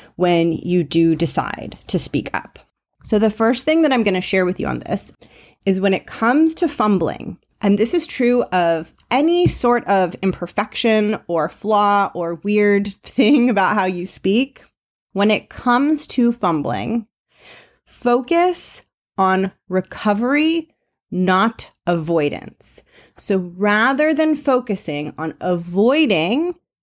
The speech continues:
fumbling, focus your attention and energy on getting really good at recovering from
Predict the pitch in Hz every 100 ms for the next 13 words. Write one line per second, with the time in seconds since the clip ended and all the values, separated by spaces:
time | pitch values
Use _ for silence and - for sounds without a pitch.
0 | _ _ _ - 226 240 190 165 156 240
1 | 320 - _ _ _ _ - - - 247
2 | 277 311 311 - 233 220 - 202 - -
3 | 226 233 - 160 190 269 - 180 - 175
4 | 185 226 254 294 320 - - _ 190 190
5 | 196 180 180 175 170 175 220 262 220 185
6 | 196 - - - 185 - - - 233 220
7 | 214 196 202 208 202 - 156 160